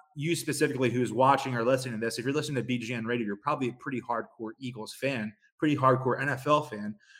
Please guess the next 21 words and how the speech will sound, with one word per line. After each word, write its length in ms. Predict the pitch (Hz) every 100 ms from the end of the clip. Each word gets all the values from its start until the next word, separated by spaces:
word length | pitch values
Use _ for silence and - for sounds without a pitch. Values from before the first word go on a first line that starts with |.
| -
But 100 | 160
some 160 | 190 180
people 180 | 175 156
do 140 | 143
fantasy 320 | 131 160 -
football. 200 | 240 208
Fantasy 300 | 170 240 247
football 220 | 240 220
is 80 | 196
fun 240 | - 190 180
for 120 | 151
everyone. 460 | 156 143 104 - -
For 160 | - 180
everyone, 280 | 220 214 165
it 80 | 127
should 160 | 165
be 80 | 151
for 140 | 131 135
everyone. 340 | 127 135 127
It's 160 | 135 131
fun. 320 | - 131 127